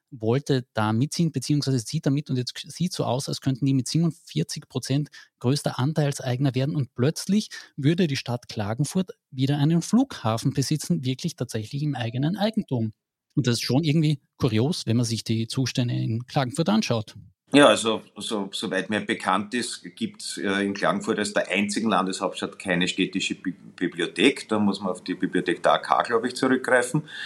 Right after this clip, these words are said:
Speaker 1: Ganz
Speaker 2: Äh,
Speaker 1: genau.
Speaker 2: wenn man, wenn man irgendwie, äh,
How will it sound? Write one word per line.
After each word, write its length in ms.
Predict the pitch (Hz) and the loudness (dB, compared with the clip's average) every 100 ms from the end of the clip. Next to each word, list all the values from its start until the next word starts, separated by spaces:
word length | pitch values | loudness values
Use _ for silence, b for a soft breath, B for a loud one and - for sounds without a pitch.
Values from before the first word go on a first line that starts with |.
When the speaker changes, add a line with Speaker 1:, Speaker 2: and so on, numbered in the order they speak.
| B | B
Speaker 1:
Ganz 180 | B 104 | B 4
Speaker 2:
Äh, 40 | 110 | 8
Speaker 1:
genau. 220 | 117 120 | 8 8
Speaker 2:
wenn 160 | 104 104 | 4 2
man, 340 | 113 117 113 - | 2 2 0 -4
wenn 240 | 95 104 | -4 -2
man 280 | 107 107 98 | 2 2 2
irgendwie, 520 | 110 110 110 113 113 | 0 -2 -2 0 0
äh, 460 | 113 - 98 104 | -2 -4 -2 0